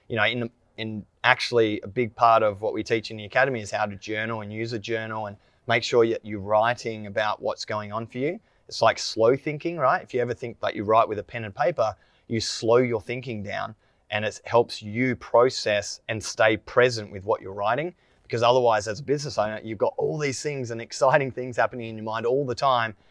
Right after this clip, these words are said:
and you're thrown around and your phone rings and then your email pings and, you know, you get a notification from someone, and it's constant. So by journaling, it's a great way for you to just slow your thinking down. So it's a big part for me to start journaling again in a very,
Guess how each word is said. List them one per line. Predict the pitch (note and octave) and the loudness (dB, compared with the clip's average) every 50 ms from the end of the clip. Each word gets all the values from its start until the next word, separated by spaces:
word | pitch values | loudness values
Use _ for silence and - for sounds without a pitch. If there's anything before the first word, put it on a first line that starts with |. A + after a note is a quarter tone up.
| _ _ _ - | _ _ _ -8
and | - A2+ | -6 -6
you're | A2+ G#2 | -4 -6
thrown | - - C3+ B2+ B2+ B2 | 2 4 4 6 6 4
around | A#2 A#2 A#2 A#2 A#2 A2+ | 0 0 0 -2 -4 -6
and | G#2+ G#2 | -8 -8
your | G2 | -2
phone | - B2+ C3 C3 B2+ | 0 0 0 0 0
rings | A#2+ A#2 A2+ G#2 G#2 | -4 -4 -4 -6 -8
and | G#2+ A2 | -10 -10
then | A2 G#2+ | -10 -12
your | G#2 - _ - A#2+ | -14 -14 _ -6 -4
email | B2+ C3 B2 A#2 A2 G#2 | 0 2 4 4 4 2
pings | - - A2+ A2 A2+ A2+ G2+ A2 | 0 -4 -8 -8 -8 -8 -10 -10
and, | G#2+ G#2 - - _ _ _ _ _ _ | -12 -12 -14 -18 _ _ _ _ _ _
you | - A2+ | -2 2
know, | A2+ A2+ | 2 4
you | A2+ | 4
get | G#2+ A#2 A2+ | 4 2 2
a | |
notification | A2+ A#2+ A#2 A#2 - - - A#2 A#2 A#2 - - A2+ G#2 | 2 0 0 -2 -2 0 2 2 2 2 0 -4 -8 -10
from | - G#2 G2+ | -12 -8 -6
someone, | - G#2 G#2+ A2 A2 A2 A2 | -4 -4 -2 -4 -4 -6 -6
and | G#2 F#2+ _ _ _ _ _ | -10 -12 _ _ _ _ _
it's | - A2 - | -4 -4 -4
constant. | - - - - B2+ C3+ C#3 - - - G2 F#2 - _ _ _ _ _ | -6 -10 -6 -4 -2 -2 -2 -4 -8 -10 -12 -18 -20 _ _ _ _ _
So | - - A#2+ A#2 A2+ G#2+ _ - | -2 2 2 2 2 0 _ 0
by | A#2 A2+ A2+ | 2 2 2
journaling, | G2+ - A#2 B2 C3 D3 D3+ C#3+ B2+ A2+ A2 A2 G#2+ | 0 -2 -2 0 0 0 0 -2 -2 -4 -6 -8 -10
it's | - - - | -10 -12 -12
a | G2+ | -8
great | G#2+ G#2 A2 A#2 A#2+ - | -2 2 2 4 4 2
way | - A2 A2 G#2+ G#2+ | 2 0 0 0 -2
for | - - G#2 | -6 -8 -8
you | G#2 G#2 | -6 -4
to | G2+ G#2 G2+ | -4 -4 -4
just | - G#2 G2+ - - | -6 -8 -8 -8 -8
slow | - - G#2+ A2 A2+ | -6 -2 2 4 4
your | B2 A#2+ A#2 G#2+ | 4 4 2 -2
thinking | - A2 G#2+ G#2 A2 G#2+ G#2 | -6 -8 -12 -12 -12 -10 -8
down. | G2+ F#2+ F2 - - _ _ _ _ _ | -8 -8 -8 -10 -14 _ _ _ _ _
So | - - A2+ G#2+ | -4 0 2 2
it's | A2 G#2+ A2+ | 2 0 -2
a | G2+ | -4
big | G#2 C3+ C3+ B2+ | -4 -4 -4 2
part | - C#3 B2 A#2 - - | 6 6 6 6 4 0
for | - G#2 | -6 -6
me | G#2+ B2 C3+ C3+ B2 A2+ A2 G#2 _ _ _ _ _ - | -4 -2 -2 -2 -2 -4 -6 -8 _ _ _ _ _ 0
to | - A#2+ A2 G#2+ G#2 G2 | 2 4 4 4 4 0
start | - - - - A#2 A2+ A2+ - | -4 -2 2 4 4 4 4 2
journaling | - A#2 A2+ A#2 A#2 A#2 A#2 A2+ A2+ | -2 -4 -2 -2 -4 -6 -6 -8 -6
again | G#2 G#2+ A2 G#2+ A2 A2 - - | -6 -6 -6 -6 -6 -10 -10 -12
in | A2+ G#2+ G#2 | -12 -10 -6
a | |
very, | G2 G#2 G#2+ G#2+ G#2 G#2 G2 | -4 -2 -2 -2 -2 -4 -6